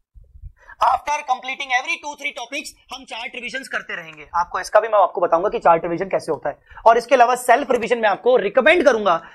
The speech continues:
कि जब जब आपको मौका मिले, during the lectures और after the lectures, आप सेल्फ revision भी जरूर करिएगा चार्ट book से।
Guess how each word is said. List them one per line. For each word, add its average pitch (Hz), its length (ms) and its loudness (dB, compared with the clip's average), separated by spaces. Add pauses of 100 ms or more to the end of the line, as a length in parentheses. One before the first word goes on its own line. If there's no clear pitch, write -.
(100)
कि 254 100 -4
जब 202 260 4
जब 359 120 8
आपको 294 340 6
मौका 226 280 4
मिले, 208 320 4 (260)
during 285 260 8
the 339 120 10
lectures 247 340 2
और 240 80 6
after 196 160 4
the 202 120 -2
lectures, 185 280 0
आप 185 140 2
सेल्फ 220 280 2 (120)
revision 180 320 -4
भी 196 120 -4
जरूर 170 260 -2
करिएगा 170 260 0
चार्ट 147 240 0
book 135 140 -12
से। - 140 -20